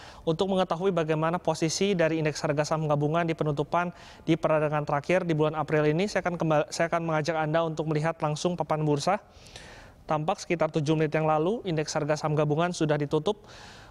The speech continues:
untuk perdagangan tiga puluh April di penguatan tiga koma dua enam persen atau seratus empat puluh sembilan koma nol delapan basis point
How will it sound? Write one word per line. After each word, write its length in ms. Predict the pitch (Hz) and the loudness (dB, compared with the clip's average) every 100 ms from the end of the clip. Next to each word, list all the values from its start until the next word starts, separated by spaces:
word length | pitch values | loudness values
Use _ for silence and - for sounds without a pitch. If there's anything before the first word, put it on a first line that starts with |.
| - | -2
untuk 240 | 160 165 | 0 0
perdagangan 400 | 175 156 151 165 | 0 0 0 0
tiga 160 | 170 151 | -2 -2
puluh 240 | 151 151 | 0 0
April 480 | 143 - 180 202 214 - 160 | 0 2 2 2 -2 -10 0
di 160 | 165 | 2
penguatan 560 | 175 160 156 151 165 165 | 2 2 0 2 0 -2
tiga 320 | 175 147 156 | -2 0 0
koma 320 | 151 151 151 | 2 0 2
dua 160 | 147 151 | 2 2
enam 160 | 147 143 | 2 0
persen 480 | 143 - 185 220 | 0 0 -2 0
atau 240 | 175 156 151 | -2 0 0
seratus 400 | - 147 175 - | 0 0 0 -2
empat 160 | 160 | -2
puluh 160 | - 151 | -2 -2
sembilan 480 | - 156 156 170 170 - - - - - | 0 2 2 -2 -8 -14 -20 -20 -20 -4
koma 400 | - 156 156 151 | 0 2 2 0
nol 320 | 170 160 160 151 | 0 2 2 4
delapan 400 | 151 143 156 156 | 2 2 0 0
basis 320 | 147 156 - | 0 -2 0
point 400 | 151 156 208 | 2 4 2